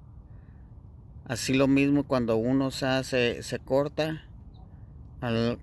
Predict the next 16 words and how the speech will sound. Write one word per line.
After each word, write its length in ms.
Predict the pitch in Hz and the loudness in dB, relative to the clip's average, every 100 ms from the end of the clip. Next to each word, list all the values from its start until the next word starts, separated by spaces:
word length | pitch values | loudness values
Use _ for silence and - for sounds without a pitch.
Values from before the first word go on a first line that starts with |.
| - | -10
y 200 | - 139 | -2 2
deja 260 | 139 147 156 | 4 2 0
un 140 | 156 | -2
poquitito 580 | 147 - 135 143 143 156 | -2 -4 -4 -4 2 4
de 100 | 147 | 4
respirar, 600 | 139 - 143 135 139 139 - - 571 554 554 - - - - 135 | 2 0 2 2 2 -4 -10 -2 -2 -2 -8 -14 -16 -16 -8 0
el, 420 | 123 123 120 117 | 2 4 4 2
la 100 | 117 | 0
sangre 380 | - 131 127 135 | -4 -4 -2 -2
se 160 | 131 | -2
detiene. 680 | 117 104 131 147 131 - - - - - - - - - 587 587 - - - - - - - - | -2 -2 -2 -2 -4 -8 -16 -16 -16 -14 -6 -2 0 -2 -4 -4 -6 -16 -16 -16 -14 -8 -8 -2
Bueno, 300 | 123 123 104 - - - - - - - - - - - - - | 2 4 2 -4 -12 -18 -18 -18 -18 -16 -16 -18 -16 -10 -10 -2
pues 220 | 139 - | -2 2
el 100 | 139 | 2
hecho 240 | 143 - 160 | 2 0 -2
para 600 | 147 139 131 123 123 | 0 2 2 2 2